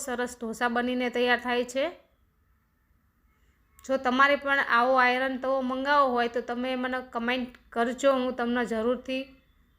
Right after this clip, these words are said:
તેની લિંક આપીશ. જો ફ્રેન્ડ્સ, કેટલા મસ્ત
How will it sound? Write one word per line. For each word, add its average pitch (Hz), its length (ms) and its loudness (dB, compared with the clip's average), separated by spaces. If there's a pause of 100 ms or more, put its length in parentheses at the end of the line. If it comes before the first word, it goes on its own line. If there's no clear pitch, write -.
(160)
તેની 233 360 0
લિંક 262 200 0 (200)
આપીશ. 269 360 -2 (2250)
જો 247 120 -2 (140)
ફ્રેન્ડ્સ, 220 380 -4
કેટલા 269 380 2
મસ્ત 254 200 -4